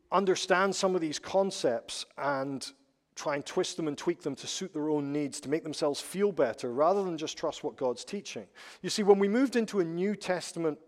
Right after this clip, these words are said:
paradigm, it says, "For I no longer live, it's Christ who lives in me."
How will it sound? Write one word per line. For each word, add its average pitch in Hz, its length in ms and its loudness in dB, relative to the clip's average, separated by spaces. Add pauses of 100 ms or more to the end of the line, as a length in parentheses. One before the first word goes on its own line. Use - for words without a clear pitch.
(120)
paradigm, 127 680 4 (680)
it 180 160 0
says, 180 560 6 (240)
"For - 420 0
I 208 240 4
no 214 160 6
longer 196 520 6
live, 160 760 2 (1400)
it's - 140 -10
Christ - 440 -4
who 165 80 -10
lives 151 280 -6
in 151 120 -8
me." 180 280 -10